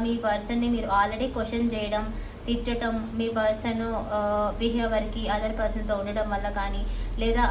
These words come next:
ఆ, థర్డ్ పార్టీ సిచ్యువేషన్‌లో ఉండడం వల్ల, కమిట్మెంట్ ఇవ్వలేకపోవడం వల్ల, మీ పర్సన్ బిహేవియర్ వల్ల మీరు, మీరు ఫైర్ అయ్యే ఛాన్సెస్ ఉన్నాయి. మీరు ఒకవేళ ఫైర్ అయ్యి మీరే బ్యాక్ స్టెప్ వేసి ఉండాలి, లేదా కొంతమంది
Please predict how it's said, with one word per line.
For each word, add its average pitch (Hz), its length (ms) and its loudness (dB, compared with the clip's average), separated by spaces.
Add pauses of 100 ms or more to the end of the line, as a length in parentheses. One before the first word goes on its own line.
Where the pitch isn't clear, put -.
ఆ, 214 40 6 (400)
థర్డ్ 220 220 0
పార్టీ 233 200 -2
సిచ్యువేషన్‌లో 214 520 -4
ఉండడం 208 320 -2
వల్ల, 202 140 -2 (100)
కమిట్మెంట్ 220 460 -2
ఇవ్వలేకపోవడం 208 680 -2
వల్ల, 196 140 -4 (160)
మీ 311 100 0 (140)
పర్సన్ 262 400 2
బిహేవియర్ 214 460 -2
వల్ల 208 160 0 (120)
మీరు, 294 260 0 (800)
మీరు 294 280 4 (160)
ఫైర్ 240 320 0
అయ్యే 247 280 0
ఛాన్సెస్ 208 480 -2
ఉన్నాయి. 190 320 -6 (120)
మీరు 254 280 2
ఒకవేళ 233 360 0 (120)
ఫైర్ 220 300 0
అయ్యి 214 180 -2 (440)
మీరే 294 260 6 (120)
బ్యాక్ 220 240 2
స్టెప్ 226 280 -4
వేసి 202 220 -2 (100)
ఉండాలి, 190 360 0 (160)
లేదా 233 300 2 (220)
కొంతమంది 226 580 0